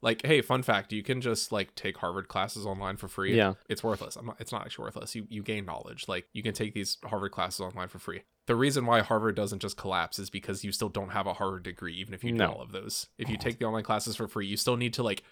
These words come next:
Speaker 1: pay and be admitted and be there
Speaker 2: Yeah.
Speaker 1: to, like, have a Harvard. So I think that's what this, like, if you're just listening along, you're ki-, it's kinda like you're taking the free classes online, but it's not counting towards a degree.
Speaker 2: Yeah. I don't have a teaching license, so, you know. This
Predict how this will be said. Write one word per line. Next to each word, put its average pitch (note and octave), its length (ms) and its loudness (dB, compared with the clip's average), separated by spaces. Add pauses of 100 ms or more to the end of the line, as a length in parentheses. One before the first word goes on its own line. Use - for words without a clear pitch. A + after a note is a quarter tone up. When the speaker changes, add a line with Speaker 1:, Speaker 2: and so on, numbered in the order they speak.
(180)
Speaker 1:
pay G#2+ 320 2
and G2+ 100 -2
be G#2+ 140 0
admitted G2+ 340 -2
and G2 100 -4
be F#2 140 -4
there A2+ 220 4
Speaker 2:
Yeah. G#2 100 4
Speaker 1:
to, F2 60 2
like, F#2 140 -2
have F#2+ 180 -2
a G#2 40 0
Harvard. A2+ 300 0
So A#2+ 320 4 (420)
I C#3+ 200 8
think D3 180 2
that's G2+ 220 0
what F#2 100 -6
this, F2+ 240 -6
like, B2 260 4
if A#2 140 0
you're E3 100 6
just G3 220 4
listening A#2+ 320 2
along, G#2+ 540 2 (340)
you're C#3 160 8
ki-, D#3+ 200 2
it's D3+ 180 2
kinda D#3 280 10
like C#3+ 220 8
you're B2+ 80 6
taking A2+ 460 0
the G#2 80 0
free G2+ 180 0
classes G2+ 460 0
online, F#2+ 420 -2
but A2 140 -2
it's - 160 -8
not F2+ 240 -2
counting - 260 -12
towards - 280 -10
a - 40 -16
degree. - 300 -8
Speaker 2:
Yeah. F#2 220 6 (1000)
I D3 80 12
don't G#3+ 120 12
have F3 120 12
a C3+ 40 10
teaching A#2 340 6
license, F2+ 400 0
so, F#2 300 0
you G2+ 120 -2
know. F2+ 180 -4 (100)
This C3+ 260 6